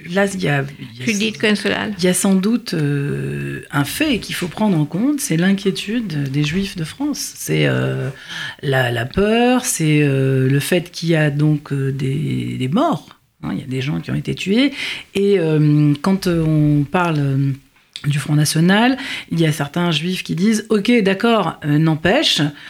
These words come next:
Speaker 1: que, euh, ces dernières années, ce n'est pas l'extrême droite qui a tué des juifs en France, c'est, euh, l'islamisme radical. »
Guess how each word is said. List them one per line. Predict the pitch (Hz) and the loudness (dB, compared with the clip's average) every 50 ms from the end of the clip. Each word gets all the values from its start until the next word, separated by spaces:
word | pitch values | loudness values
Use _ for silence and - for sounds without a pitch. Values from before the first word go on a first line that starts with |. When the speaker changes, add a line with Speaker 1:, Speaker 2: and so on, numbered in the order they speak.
| - - _ - | -20 -20 _ -4
Speaker 1:
que, | - 208 208 214 214 214 208 202 | 0 2 4 4 4 2 2 0
euh, | 170 165 165 | 0 0 0
ces | 156 - 170 | 0 -2 0
dernières | 170 170 170 170 165 160 151 151 | 0 0 0 0 0 -2 -2 -2
années, | 160 165 180 202 247 294 | 0 2 2 2 2 2
ce | 294 - 185 | 2 0 0
n'est | 170 160 | 0 0
pas | 165 190 | 2 2
l'extrême | 170 165 160 - - - 151 | 0 0 -2 -4 -4 -2 -2
droite | 147 - 196 277 349 - - - | 0 0 0 -2 -2 -4 -10 -6
qui | - 190 | -2 -2
a | 165 160 | -2 -2
tué | - - 180 175 | -2 -2 0 0
des | 165 156 160 | 2 2 0
juifs | 151 156 180 175 165 - | 0 0 -2 -4 -4 -6
en | - 143 | -8 -10
France, | - - - 175 214 269 294 - - 180 151 - - - - - - | -8 -4 -2 0 2 2 2 2 0 -2 -4 -6 -10 -12 -12 -12 -6
c'est, | - - - 190 190 233 269 277 - - - - | -2 0 2 4 4 4 4 2 -2 -4 -4 -2
euh, | 165 160 156 156 151 151 151 147 147 143 147 143 | 0 0 2 2 2 2 2 2 2 2 2 2
l'islamisme | 147 147 147 - - 160 139 131 139 135 143 143 143 131 147 147 143 139 | 2 0 0 -2 -2 -2 0 2 2 2 2 2 2 0 0 0 0 0
radical. » | 131 120 117 131 - - 175 170 190 226 302 330 - | -2 -2 -4 -4 -4 -4 -2 -2 0 0 0 -2 -2